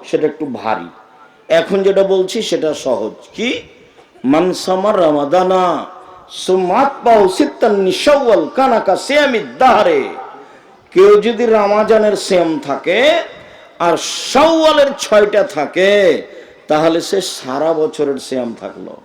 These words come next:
এই যে ছয়টা শুরু করতেন জুমার দিন থেকে, রমাজানের সাথে লাগিয়ে দিয়েছে। কে নাকি ফতোয়া দিয়েছে একটা একটা করে ছেড়ে ছেড়ে করতে হবে। ওরা নগদ মিথ্যা কথা,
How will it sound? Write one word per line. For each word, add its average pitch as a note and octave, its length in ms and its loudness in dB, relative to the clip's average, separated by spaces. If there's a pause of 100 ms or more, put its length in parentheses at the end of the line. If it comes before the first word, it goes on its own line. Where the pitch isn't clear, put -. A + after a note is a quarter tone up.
(1600)
এই C#3+ 60 -8
যে D3+ 140 -4
ছয়টা D#3+ 380 -2
শুরু E3+ 280 -2
করতেন E3 500 -6 (180)
জুমার C#3+ 380 -4
দিন D3 220 -2
থেকে, D3 300 -8 (1200)
রমাজানের G#3+ 680 2
সাথে A3+ 540 0
লাগিয়ে F3 380 2
দিয়েছে। B2 500 -8 (520)
কে F3 120 4
নাকি F3+ 360 -2 (120)
ফতোয়া F3+ 300 0
দিয়েছে F#3 340 2
একটা F#3 400 -2
একটা F#3 280 -4
করে E3 280 0
ছেড়ে D#3 320 -2
ছেড়ে C#3+ 200 -2
করতে B2+ 340 -8
হবে। B2 240 -4
ওরা F3 220 -6
নগদ A#2+ 420 -8
মিথ্যা C#3+ 440 -6
কথা, B2+ 360 -8